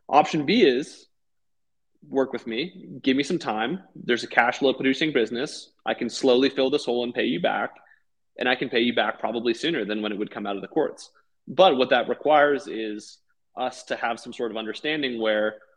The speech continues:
you're not forcing me to do anything where I put the company into bankruptcy. Like, can he actually do that is, is more of,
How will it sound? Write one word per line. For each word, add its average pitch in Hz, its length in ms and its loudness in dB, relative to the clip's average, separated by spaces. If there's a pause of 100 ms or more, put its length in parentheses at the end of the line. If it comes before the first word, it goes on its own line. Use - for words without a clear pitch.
you're 147 140 2
not 147 220 0
forcing 123 320 -2
me 131 100 -2
to 127 80 -2
do 117 140 0
anything 110 300 -4
where 107 100 -2
I 113 60 4
put - 160 -6
the - 60 -20
company - 240 -12
into - 100 -12
bankruptcy. - 480 -8 (380)
Like, 120 180 6 (200)
can 139 220 2
he 156 160 2
actually 123 360 0
do 113 160 0
that 185 300 2
is, 123 260 -4
is 120 160 -4
more 120 220 -2
of, 110 180 -6